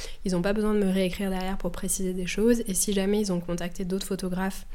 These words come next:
euh, pour comparer, bah, comme ça, ils ont tous les éléments pour le faire. Néanmoins, ça peut arriver qu'ils aient des questions supplémentaires, auquel cas, bah, évidemment, je reste joignable et réactive et j'essaie toujours de répondre assez vite.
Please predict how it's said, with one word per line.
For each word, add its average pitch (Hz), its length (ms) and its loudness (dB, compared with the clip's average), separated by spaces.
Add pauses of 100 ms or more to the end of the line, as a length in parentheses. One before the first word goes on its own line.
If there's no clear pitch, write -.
(400)
euh, 165 540 -4
pour 175 140 -4
comparer, 180 540 0
bah, 175 120 2
comme 175 140 -2
ça, 196 100 -2
ils 196 140 -2
ont 170 80 0
tous - 120 -2
les 196 180 2
éléments 185 260 0
pour 190 140 -2
le 180 80 -2
faire. - 300 -10 (240)
Néanmoins, 208 480 2
ça 190 160 -2
peut 202 120 -2
arriver 202 300 2
qu'ils 190 220 -2
aient 185 40 -2
des 185 120 -2
questions 180 260 -4
supplémentaires, 180 800 0 (100)
auquel 185 300 0
cas, 196 180 0
bah, 185 120 -2 (120)
évidemment, 180 360 0
je 190 80 -2
reste 190 260 -2
joignable 185 480 0
et 175 40 0
réactive 185 560 2
et 185 100 2
j'essaie 175 240 -2
toujours 202 300 0
de 202 60 2
répondre 185 440 0
assez 185 240 -2
vite. - 320 -10